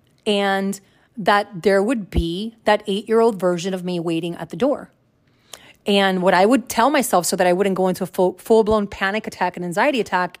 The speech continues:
was that this kid loved me. And this kid was excited to see who I am, what I was doing,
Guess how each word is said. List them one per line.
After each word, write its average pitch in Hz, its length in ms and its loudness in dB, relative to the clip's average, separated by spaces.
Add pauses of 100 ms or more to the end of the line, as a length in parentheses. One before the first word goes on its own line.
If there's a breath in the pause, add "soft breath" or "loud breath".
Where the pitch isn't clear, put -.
was 175 280 2
that 175 340 2 (600 soft breath)
this 240 200 2
kid 311 240 -4
loved 185 280 2
me. 160 200 -16 (480)
And 202 140 4
this 254 180 4
kid 330 200 2
was 269 160 -2
excited 208 840 0 (440 soft breath)
to - 140 -2
see 202 360 -2
who 220 300 2
I 294 240 2
am, 180 460 -2 (340 soft breath)
what 196 280 2
I 233 120 4
was 269 240 -2
doing, 196 440 -2